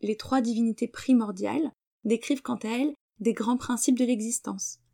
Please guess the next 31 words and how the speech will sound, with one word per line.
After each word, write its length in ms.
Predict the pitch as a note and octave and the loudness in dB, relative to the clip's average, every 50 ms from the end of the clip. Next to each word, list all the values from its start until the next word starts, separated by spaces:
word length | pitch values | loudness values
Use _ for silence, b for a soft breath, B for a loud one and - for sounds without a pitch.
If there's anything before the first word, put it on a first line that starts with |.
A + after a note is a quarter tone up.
| _ _ _ _ | _ _ _ _
la 220 | - A3 A3 A#3 A#3 | -4 -2 -2 -2 -4
création 540 | A#3 - - A3+ A3+ G#3+ - - - A3+ A3 | -6 -6 -6 -4 -4 -4 -6 -6 -4 -4 -4
avec 220 | G#3+ G#3 G#3 - | -4 -6 -8 -8
Brahma, 460 | - - G#3+ G3+ - - - - - _ _ _ _ _ _ _ _ _ _ _ _ - | -10 -8 -6 -4 -2 -2 -2 -4 -4 _ _ _ _ _ _ _ _ _ _ _ _ -4
la 220 | - A3 A3 G#3 | -2 0 0 2
destruction 640 | F#3+ F#3+ C4 C4+ - - - C4 - - - C4+ B3 | 4 4 4 4 2 0 -2 0 0 2 2 2 2
avec 220 | A3+ G#3+ G#3+ G#3 | 0 -2 -4 -4
Shiva 380 | - - - - - - - - - - _ _ _ _ _ _ _ | -2 -2 -2 -2 -2 -4 -4 -6 -6 -10 _ _ _ _ _ _ _
et 80 | - C#4+ | 2 4
la 120 | C#4+ C#4+ | 4 4
conservation 680 | C4+ - B3 - - A#3 G#3+ G#3+ G3+ - - - C#4 E4+ - _ _ - | 4 2 0 2 0 0 -2 -2 -4 -4 -2 -2 -2 -4 -4 _ _ -2
avec 220 | A3+ A#3 C#4 C4+ | 2 4 6 6
Vishnu. 420 | B3+ A#3 - - - - G#3+ G3 - _ _ _ _ _ _ _ _ _ _ _ _ _ _ _ _ _ _ _ - | 4 4 0 -2 -2 -2 -4 -6 -8 _ _ _ _ _ _ _ _ _ _ _ _ _ _ _ _ _ _ _ 2
Donc 220 | A#3 A#3+ A3 - | 2 2 2 2
le 80 | - B3 | 0 -2
pluriel 480 | - - C#4+ C#4+ C#4+ C4 D4 E4 F4 | 0 0 0 0 2 2 2 2 0
qui 160 | - - B3+ A3 | 0 0 0 0
décrit 320 | A3+ A3+ - - - E4+ | 0 0 0 2 4 4
le 80 | C#4+ A#3 | 4 4
Dieu 160 | G3 A#3+ B3 | 4 2 0
unique 480 | A3+ G#3 G3+ G#3+ C4 - - - - _ | 0 0 -2 -4 -6 -8 -10 -16 -12 _
permet 260 | - A#3+ A3+ B3 B3+ | -4 0 2 2 2
peut-être 440 | C4 C#4 C4 - D#4 D#4+ - - C4 | 2 2 0 0 0 -2 -2 -4 -4
de 100 | - A3+ | -2 -2
refléter 640 | G#3 F#3+ B3+ C4+ - - C4+ B3+ - - D4+ E4 - _ _ _ _ _ | 0 2 0 0 0 0 -2 -2 0 -2 -2 -2 -4 _ _ _ _ _
les 140 | A3 G#3 A3 | -2 2 4
multiples 600 | A3 A#3 B3+ D#4 D#4+ D#4 - - E4+ - - B3+ | 6 8 8 6 6 4 2 0 0 2 2 0
facettes 480 | A#3+ - B3 A#3+ A3 - - C4+ C4+ - | 0 0 -2 -4 -2 -2 -2 -2 -2 -4
qui 120 | - - | -6 -4
le 100 | G#3+ A3 | -4 -4
constituent. 580 | G#3+ - C4+ C4 B3+ - - B3 - - - - | 0 0 0 0 0 0 -4 -4 -4 -8 -12 -14